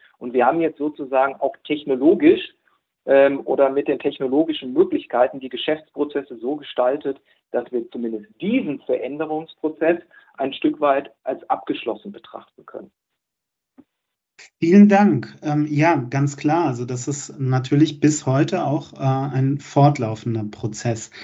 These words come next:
Speaker 2: Ähm, nun hast du uns jetzt Beispiele gegeben für Prozesse, die quasi,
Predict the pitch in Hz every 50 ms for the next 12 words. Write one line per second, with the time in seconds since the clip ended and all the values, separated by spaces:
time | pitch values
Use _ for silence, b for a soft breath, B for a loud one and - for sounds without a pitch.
0 | B B B B B B B 156 151 156 156 156 151 151 B B B B B B
1 | B - 151 151 165 180 185 185 190 208 208 - 147 156 170 175 - - - 196
2 | 185 185 202 - 175 156 - - - 165 156 151 151 - - - - 165 147 131
3 | 123 139 135 139 156 190 208 - - - 190 185 185 180 170 160 151 151 143 143
4 | 151 156 165 165 156 151 - - 165 160 156 147 - 117 160 151 143 - - -
5 | - 165 180 175 - - 190 180 151 139 139 139 147 156 160 156 - B B B
6 | B B B B B - - 147 143 143 143 135 127 135 143 143 139 143 139